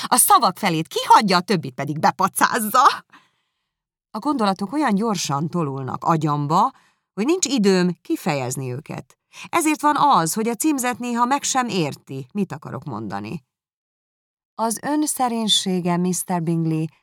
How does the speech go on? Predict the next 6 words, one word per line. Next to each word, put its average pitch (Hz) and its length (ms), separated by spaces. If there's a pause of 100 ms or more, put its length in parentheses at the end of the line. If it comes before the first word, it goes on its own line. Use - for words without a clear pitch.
(160)
minden 214 440
bírálatot 160 640
lefegyverez, 170 880 (340)
jelentette 143 560
ki - 120
Elizabeth. 170 640